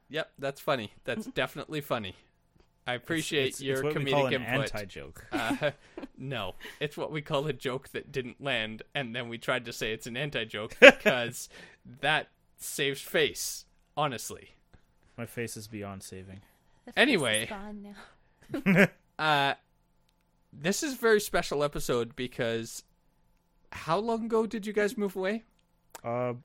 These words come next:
Speaker 3: Almost two years.
Speaker 2: yeah, almost two years to the
Speaker 1: Yeah.
Speaker 2: day.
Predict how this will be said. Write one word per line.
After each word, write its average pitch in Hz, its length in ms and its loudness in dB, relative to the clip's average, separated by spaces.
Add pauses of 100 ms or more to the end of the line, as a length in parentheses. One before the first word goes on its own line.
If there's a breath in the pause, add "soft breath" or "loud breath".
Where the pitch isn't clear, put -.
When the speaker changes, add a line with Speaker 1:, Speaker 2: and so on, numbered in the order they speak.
Speaker 3:
Almost 254 560 -14
two - 140 -20
years. 247 200 -16 (260)
Speaker 2:
yeah, 147 140 -8
almost 143 420 -8
two 143 140 -8
years 135 640 -2
to 135 260 -4
the 170 80 -8
Speaker 1:
Yeah. 185 300 6
Speaker 2:
day. - 60 -2